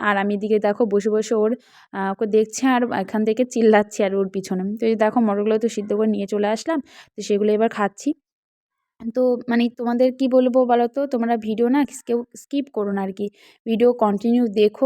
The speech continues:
অবশ্যই ভালো লাগবে। আর আমি না যে সমস্ত কথাবার্তাগুলো বলি, সেই সমস্ত কথাবার্তা তোম-, তোমরা যদি স্কিপ করো তাহলে কেউই কিছু বুঝতে পারবে না। তো যাই হোক ভিডিওটি মানে এই আর কো-, বেশি বড় করবো না। ভিডিওটি ভালো লাগলে সবাই লাইক, শেয়ার, কমেন্ট করবে,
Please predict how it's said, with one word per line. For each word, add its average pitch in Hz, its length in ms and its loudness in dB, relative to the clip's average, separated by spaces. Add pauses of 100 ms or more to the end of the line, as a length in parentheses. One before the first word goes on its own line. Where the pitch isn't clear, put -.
অবশ্যই 208 400 2
ভালো 196 240 2
লাগবে। 214 300 2 (100)
আর 196 200 -4
আমি 208 240 -2
না 277 100 4 (260)
যে 208 200 -2
সমস্ত 226 340 -2
কথাবার্তাগুলো 233 720 0
বলি, 208 280 2 (360)
সেই 233 200 2
সমস্ত 240 320 2
কথাবার্তা 233 400 0
তোম-, 247 280 0
তোমরা 214 220 -2
যদি 233 200 0
স্কিপ 262 300 -4
করো 233 180 -2
তাহলে 240 220 4
কেউই 240 220 0
কিছু 247 220 -4
বুঝতে 208 320 -2
পারবে 196 260 -4
না। 196 100 -6 (340)
তো - 120 -8
যাই 254 160 2
হোক 311 120 2 (100)
ভিডিওটি 233 420 4 (240)
মানে 220 220 0 (140)
এই 220 160 6 (320)
আর 208 220 2
কো-, 214 260 -2
বেশি 208 240 2
বড় 220 200 4
করবো 208 280 0
না। 240 120 2
ভিডিওটি 214 300 0
ভালো 196 220 0
লাগলে 208 180 0
সবাই 220 220 -2
লাইক, 196 200 0
শেয়ার, 220 180 -4
কমেন্ট 196 340 -4
করবে, 220 280 0